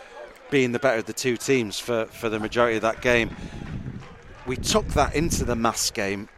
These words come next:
and we had the bit between our teeth on Tuesday night, and we saw that in the first half, where we scored those four goals in, like, five minutes in that first half.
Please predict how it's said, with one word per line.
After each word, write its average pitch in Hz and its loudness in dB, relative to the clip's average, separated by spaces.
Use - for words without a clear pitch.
and 120 0
we 135 2
had 147 0
the 120 2
bit - -4
between 131 0
our 113 2
teeth 131 -2
on 110 -2
Tuesday 104 -4
night, 101 -2
and 113 -4
we 110 -6
saw 147 6
that 104 2
in 107 -4
the 104 -4
first 110 -2
half, 110 2
where 117 2
we 107 -2
scored 127 0
those 113 -2
four 113 0
goals 117 0
in, 101 -4
like, 101 -4
five 104 -2
minutes 104 -8
in 113 -4
that 110 -2
first 113 -2
half. 110 0